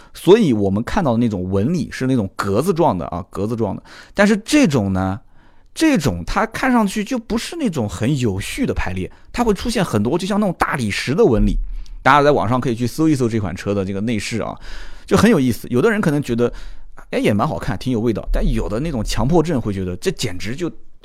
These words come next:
哇，简直无法直视这种纹理啊，大理石的纹理，然后就像很多指纹、很多人手，手印摸上去那种感觉啊。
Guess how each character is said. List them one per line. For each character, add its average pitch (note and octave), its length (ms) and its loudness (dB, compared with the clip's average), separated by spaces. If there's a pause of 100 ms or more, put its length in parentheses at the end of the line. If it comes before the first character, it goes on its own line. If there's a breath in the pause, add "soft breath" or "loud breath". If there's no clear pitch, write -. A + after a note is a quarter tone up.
哇， C3 240 -8
简 A2 200 -8
直 C3+ 100 -2
无 E3 140 -2
法 G3 160 -2
直 G#2+ 240 -4
视 F3+ 300 -4
这 B2 120 0
种 F#2+ 220 -2
纹 G2 180 -2
理 A2 140 -4
啊， B1 180 -12
大 A#2 140 -8
理 G2+ 140 -6
石 F#2+ 160 -8
的 A2+ 100 2
纹 G2 160 -2
理， F#2 100 -6 (480 loud breath)
然 G#2+ 140 -2
后 B2+ 160 0
就 B2+ 100 -2
像 B2+ 160 0
很 G2 160 -4
多 A2+ 220 0
指 G2 220 -4
纹、 F2+ 180 -2
很 G2 100 -6
多 A#2+ 140 0
人 B2+ 100 2
手， G#2+ 220 0
手 G2 240 -2
印 D3 180 0
摸 A#2 280 2
上 A2+ 160 -4
去 G2 120 -8
那 G2 80 -4
种 G2+ 140 -2
感 G2+ 180 -6
觉 F2 180 -12
啊。 F2+ 220 -8